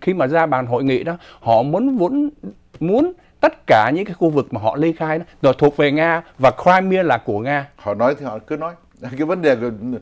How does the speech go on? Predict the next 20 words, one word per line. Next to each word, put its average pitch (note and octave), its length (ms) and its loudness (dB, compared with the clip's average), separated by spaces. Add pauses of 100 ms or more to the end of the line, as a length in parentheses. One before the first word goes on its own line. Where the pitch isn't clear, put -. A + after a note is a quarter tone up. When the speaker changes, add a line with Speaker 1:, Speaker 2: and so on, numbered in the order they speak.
(100)
Speaker 2:
quyết G3 140 2
định D3+ 140 -2
của A2 80 -6
chiến E3 180 -8
trường C#3 200 -2
như C3 60 -8
thế E3 140 -10
nào? A2 360 -6 (640)
Cái D3 160 -8
chi D#3 120 -4
tiết F#3+ 180 0
anh, D3+ 180 -6
anh B2+ 160 -6
Thùy A#2+ 180 -6
vừa G#2+ 160 -2
mới A#2+ 120 -8
nói C#3 220 -8
nó E3+ 80 -10
rất D#3+ 280 -10
là F#2+ 360 -4